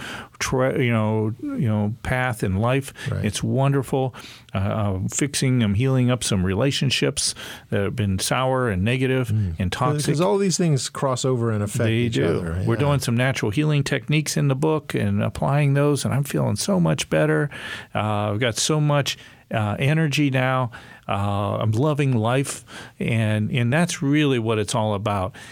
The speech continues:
Speaker 1: That's what's going to heal diseases.
Speaker 2: Mm.
Speaker 1: I've worked with so-called incurable diseases, and I have to admit to you some major truth. There are no incurable diseases.
Speaker 2: Right.
Speaker 1: Just some incurable people that we haven't found all the answers to, but if they keep looking, you'll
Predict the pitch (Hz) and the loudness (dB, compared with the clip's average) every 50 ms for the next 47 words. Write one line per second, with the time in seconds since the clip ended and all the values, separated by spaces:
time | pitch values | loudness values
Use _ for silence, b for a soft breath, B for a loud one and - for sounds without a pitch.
0 | B B _ - 127 139 151 151 151 143 - - 127 113 104 - - 123 127 127 | B B _ -2 -2 0 0 -2 -2 -4 -4 -4 -4 -4 -2 -2 -2 0 0 2
1 | 120 120 113 104 98 92 - - 123 120 113 95 92 95 95 92 - - - 95 | 2 2 2 0 0 0 0 0 2 2 2 2 0 -2 -2 -4 -6 -6 -4 -2
2 | 95 87 98 104 98 95 92 92 98 - - - - - B B B B 123 123 | 0 0 0 0 2 0 0 0 -2 -4 -4 -4 -4 -6 B B B B -4 -2
3 | 117 107 107 113 104 110 123 127 131 120 - - 113 104 - - 135 120 110 - | 0 0 0 0 0 0 0 0 -2 -2 -4 -6 -4 -4 -2 -2 -2 -2 -2 -2
4 | - 120 113 107 98 101 113 113 101 - - 113 101 104 104 90 90 90 101 110 | -2 -2 -2 0 0 0 0 0 0 -2 -2 -2 -2 -2 -2 -2 -2 0 0 0
5 | 107 98 104 101 92 98 95 95 95 117 110 98 - 104 87 95 - - 117 110 | 0 0 0 0 0 0 0 0 2 0 0 -2 -4 -6 -6 -6 -4 -4 -4 -2
6 | 98 107 104 107 110 - - - - 107 101 101 104 - - - 92 90 92 113 | 0 0 0 0 -2 -2 -4 -4 -2 0 0 0 -2 -2 -2 -2 -2 -2 0 0
7 | 110 107 127 131 123 120 131 123 - - - 110 92 85 - B B B B B | 0 2 0 0 0 0 -2 -2 -2 -2 -2 -2 -2 -2 -6 B B B B B
8 | B - 110 104 110 117 113 110 107 95 95 92 92 95 - - - 98 98 95 | B -2 0 0 2 0 0 0 0 0 -2 -2 -4 -6 -10 -6 -4 -2 -2 0
9 | 87 - - 98 87 85 - - 85 92 92 - 92 85 80 - - - - - | -2 -2 -2 -2 -2 -2 -2 -4 -4 -4 -4 -4 -4 -4 -4 -4 -4 -4 -4 -6
10 | - - - 87 82 85 87 - - - - 110 101 - - 110 104 107 107 107 | -4 -6 -6 -4 -4 -4 -6 -8 -8 -4 -2 -2 0 0 0 0 2 2 0 0
11 | - 120 113 104 101 98 92 139 139 139 127 113 101 101 101 104 110 120 110 101 | 0 0 0 0 -2 -2 0 0 0 2 2 0 -2 0 0 0 0 0 0 0
12 | - 135 117 113 110 107 117 123 113 107 107 120 135 156 160 - 185 160 - - | 0 0 0 0 0 0 0 0 0 0 0 2 2 2 0 0 -2 -4 -2 0
13 | 170 170 170 160 B B B B B - - 101 95 95 98 107 98 95 - - | 0 2 0 0 B B B B B -4 -2 -2 0 0 0 0 -2 -2 0 0
14 | 131 120 113 - 131 131 151 147 - 135 107 104 104 117 113 - | 0 0 0 0 0 0 0 0 0 -2 0 0 0 -2 -2 -2